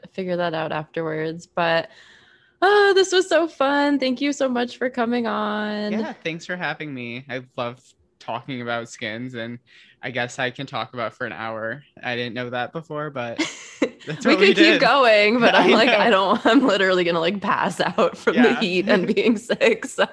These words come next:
Speaker 2: Yeah, it was so great to talk. Yeah.
Speaker 1: <laughs> Thank you. Do you have any links that you wanna throw out for people to follow or anything?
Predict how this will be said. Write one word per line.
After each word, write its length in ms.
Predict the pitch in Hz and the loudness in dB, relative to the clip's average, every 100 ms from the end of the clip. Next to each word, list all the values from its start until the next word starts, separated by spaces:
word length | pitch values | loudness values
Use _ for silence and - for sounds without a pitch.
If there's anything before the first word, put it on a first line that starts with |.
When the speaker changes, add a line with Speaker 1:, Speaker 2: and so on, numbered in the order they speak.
| 135 - | -2 -2
Speaker 2:
Yeah, 440 | 170 185 180 165 175 - | -4 -2 0 -2 -6 -8
it 40 | |
was 140 | 180 294 | -4 0
so 120 | 220 | 0
great 220 | 214 220 | 0 -2
to 120 | 269 220 | -4 -6
talk. 440 | 277 190 165 - | -4 -2 -4 -4
Yeah. 400 | 156 156 123 135 _ | -4 -2 -4 -6 _
Speaker 1:
<laughs> 160 | _ _ | _ _
Thank 300 | 233 247 240 | 0 0 0
you. 360 | 202 185 170 175 | 0 2 2 0
Do 160 | 180 | -2
you 140 | 214 226 | -2 -2
have 320 | 220 214 208 | 0 -2 -2
any 400 | - 196 190 190 | -4 -2 -2 -2
links 360 | 175 175 185 - | -2 -2 -4 -8
that 200 | 185 180 | -6 -6
you 320 | 196 185 180 | -4 -4 -4
wanna 260 | 175 175 180 | -4 -6 -8
throw 260 | 185 175 | -6 -4
out 220 | 175 170 180 | -2 -4 -6
for 80 | |
people 280 | 180 185 180 | -10 -6 -4
to 80 | 180 | -6
follow 460 | 180 175 175 175 170 | -4 -4 -2 -4 -6
or 80 | 165 | -6
anything? 580 | 165 165 170 170 180 | -10 -12 -10 -10 -10